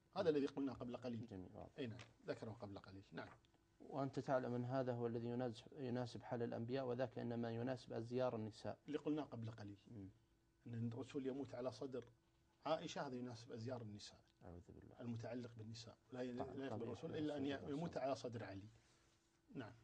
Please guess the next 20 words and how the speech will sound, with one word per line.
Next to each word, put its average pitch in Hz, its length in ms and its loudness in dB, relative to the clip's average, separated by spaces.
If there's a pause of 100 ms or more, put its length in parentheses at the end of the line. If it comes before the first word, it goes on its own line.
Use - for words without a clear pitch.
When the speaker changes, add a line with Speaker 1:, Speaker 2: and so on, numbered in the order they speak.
(640)
Speaker 2:
ولو 135 260 6
أن 131 100 6
راعي 127 300 8
غنم 117 320 2
مات 120 240 0
ورأسه 117 420 0
بين 110 380 0 (240)
سحر 117 480 0
زوجته 120 480 0
ونحرها 127 440 0
أو 117 180 2
بين 120 240 0
حاقنتها 120 600 0
وذاقنتها 127 800 2 (400)
أو 107 120 2
على 117 200 6
فخذها 123 400 2
ولم 113 260 4
يعهد 120 280 0
برعاية 117 460 6